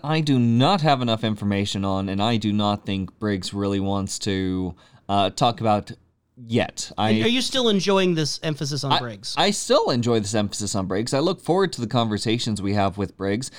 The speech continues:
Speaker 1: uh, because I think that it is interesting to see him back so suddenly rather than just hanging him in the background, dangling him away like, "Will Cooper find the White Lodge where he resides, or maybe he's in the Black Lodge?" Ba-ba-da-ba-da.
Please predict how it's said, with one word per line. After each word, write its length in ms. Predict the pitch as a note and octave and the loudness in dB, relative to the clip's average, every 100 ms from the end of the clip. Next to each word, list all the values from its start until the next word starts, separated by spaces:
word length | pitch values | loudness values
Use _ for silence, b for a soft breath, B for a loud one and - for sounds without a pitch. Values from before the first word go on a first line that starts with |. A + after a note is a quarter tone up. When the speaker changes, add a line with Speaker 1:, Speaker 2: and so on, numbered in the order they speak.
| B B B | B B B
Speaker 1:
uh, 180 | G#2 G#2 | -2 0
because 540 | A2 B2 G#2+ G#2 F2+ | -2 0 0 0 -2
I 200 | - A2 | -2 -2
think 260 | G#2+ A2+ G#2+ | -2 -6 -2
that 280 | A2 G2 - | -2 -2 -2
it 140 | G#2+ | -2
is 260 | G#2+ G#2 F#2+ | 0 0 -2
interesting 500 | A#2 A2+ A2+ - A2 | -2 -2 -2 -2 -2
to 60 | G2 | -2
see 180 | - G#2+ | -4 -2
him 160 | G2 | -2
back 300 | F2 G2 G2 | 0 0 0
so 160 | - G2 | -4 -6
suddenly 480 | - G#2+ G#2 G2 F#2+ | -2 -2 -2 -2 -2
rather 260 | G2 F#2+ | -2 -2
than 300 | F#2 F#2+ F#2+ | -2 -2 -4
just 240 | F2+ F2+ - | -6 -8 -6
hanging 420 | G2+ G#2 G2+ F#2+ | -4 -2 -2 -4
him 180 | G2 G2 | -4 -4
in 120 | F#2+ | -4
the 40 | F2 | -4
background, 680 | F2 F#2 - F2 F2+ G2 G#2 | -2 -2 -2 -4 -4 -6 -8
dangling 500 | - G2+ G2+ G2+ G2 F2+ | -4 -2 -2 -2 -4 -4
him 140 | F#2+ | -4
away 280 | F2+ F#2 F#2+ | -2 -2 0
like, 180 | E2+ E2 B B B | -2 -6 B B B
"Will 180 | C3 | 2
Cooper 280 | C3 C#3+ C#3 | 4 0 0
find 260 | B2 C3+ A#2 | 0 0 2
the 40 | |
White 260 | G#2 A#2+ A2 | 2 0 2
Lodge 200 | B2+ A#2 | 2 2
where 180 | A#2 B2 | 0 0
he 120 | A#2 | 0
resides, 540 | A2 G#2 G2 C3 D3 | 0 0 2 2 0
or 80 | G2+ | 0
maybe 240 | F#2 G2 G#2 | 0 0 0
he's 160 | A2+ | -2
in 120 | A#2+ C#3 | -2 -2
the 80 | |
Black 320 | A2 D3+ C#3 G2+ | 0 2 0 0
Lodge?" 440 | F#2 F2 F2+ - | -2 -2 -6 -6
Ba-ba-da-ba-da. 800 | A2 - C#3 D3+ B2+ G2 E2+ | -6 -2 -2 0 0 -2 -4